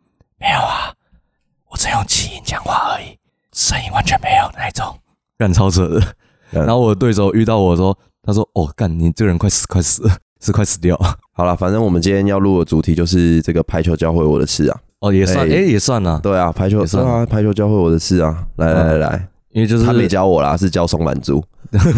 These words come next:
Speaker 1: <laughs> 就是这次比赛的话，有发现一些问题，人方面的问题，然后就让我知道我自己讨厌的一些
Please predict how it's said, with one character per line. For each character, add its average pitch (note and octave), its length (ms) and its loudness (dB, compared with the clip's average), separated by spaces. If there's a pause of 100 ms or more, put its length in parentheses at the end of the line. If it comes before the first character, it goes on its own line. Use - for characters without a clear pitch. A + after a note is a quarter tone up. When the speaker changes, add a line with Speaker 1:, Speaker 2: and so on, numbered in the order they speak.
(260)
Speaker 1:
<laughs> - 920 -4
就 - 80 -2
是 A#2 200 0
这 A#2+ 120 0
次 A#2+ 220 2
比 F2+ 180 0
赛 G2+ 200 0
的 F#2 100 2
话， F#2 260 2
有 E2 180 2
发 F2+ 280 -2
现 E2 560 0
一 A2+ 80 0
些 G2+ 160 2
问 G#2 260 2
题， - 320 -10 (420)
人 F#2+ 280 2
方 G#2+ 120 0
面 G#2+ 140 2
的 E2 80 4
问 E2+ 160 2
题， A#1+ 220 -8
然 E2+ 80 2
后 F#2+ 80 0
就 G2 300 2
让 G#2 120 2
我 E2 280 0
知 C#3 100 -2
道 D3+ 100 2
我 G2+ 80 2
自 F#2+ 60 0
己 G#2+ 80 2
讨 D#2+ 240 -2
厌 F#2 200 2
的 E2+ 180 2
一 - 40 2
些 F2 480 2